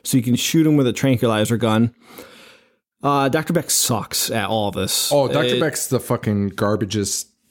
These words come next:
Speaker 2: <laughs> criminal ever. Oh, I did wanna say, so back to where I was saying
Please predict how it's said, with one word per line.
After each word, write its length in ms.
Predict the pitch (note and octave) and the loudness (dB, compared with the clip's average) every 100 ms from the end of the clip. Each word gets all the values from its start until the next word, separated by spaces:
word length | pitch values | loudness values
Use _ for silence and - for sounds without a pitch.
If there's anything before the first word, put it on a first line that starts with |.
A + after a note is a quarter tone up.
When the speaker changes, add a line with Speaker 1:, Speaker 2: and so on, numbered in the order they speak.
| _ | _
Speaker 2:
<laughs> 380 | - B2+ A2 - | -2 0 0 -4
criminal 400 | - A2+ G#2 G2+ | -2 2 2 2
ever. 280 | G2+ G2+ G2+ - - - | 2 0 -2 -6 -12 -2
Oh, 200 | G3 E3 | 0 0
I 80 | E3 | 0
did 160 | F3 A3 | 2 2
wanna 160 | G#3+ | 2
say, 180 | - F#3 | 2 0
so 380 | C3+ E3+ C#3+ - | 0 2 0 0
back 220 | - E3 E3 | -2 -2 0
to 80 | |
where 160 | E3 C#3+ | 2 4
I 80 | C3 | 2
was 140 | B2+ | 2
saying 260 | C3+ A#2+ | 0 -2